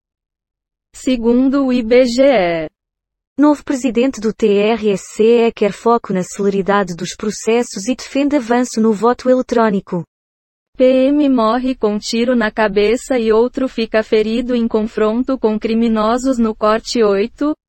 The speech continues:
Speaker 1: em Caxias.
Speaker 2: Globo demite Heloísa Perissé e atriz diz que não quer mais atuar.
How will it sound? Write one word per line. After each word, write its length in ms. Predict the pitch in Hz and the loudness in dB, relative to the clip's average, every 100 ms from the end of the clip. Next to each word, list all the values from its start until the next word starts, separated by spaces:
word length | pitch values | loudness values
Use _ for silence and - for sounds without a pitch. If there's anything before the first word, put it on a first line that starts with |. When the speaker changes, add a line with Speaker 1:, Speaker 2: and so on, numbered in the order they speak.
| _ | _
Speaker 1:
em 160 | 240 254 | -2 0
Caxias. 760 | 254 285 - 226 190 170 165 - - _ _ _ _ _ _ | 0 -2 -2 -4 0 0 -2 -8 -20 _ _ _ _ _ _
Speaker 2:
Globo 400 | 214 262 294 294 | -6 0 2 0
demite 380 | 247 247 269 254 | 0 0 0 2
Heloísa 460 | 233 220 247 247 | 2 2 0 0
Perissé 680 | 226 226 220 214 - 240 254 | 2 2 0 -2 -4 -2 0
e 100 | 196 | 0
atriz 420 | 190 - 233 220 | -2 -2 -4 -4
diz 220 | 190 240 - | -4 -8 -4
que 100 | 262 | -2
não 140 | 285 | -2
quer 240 | 277 247 | 2 0
mais 300 | 226 208 226 | 2 0 0
atuar. 420 | 214 - 226 202 | -2 0 0 2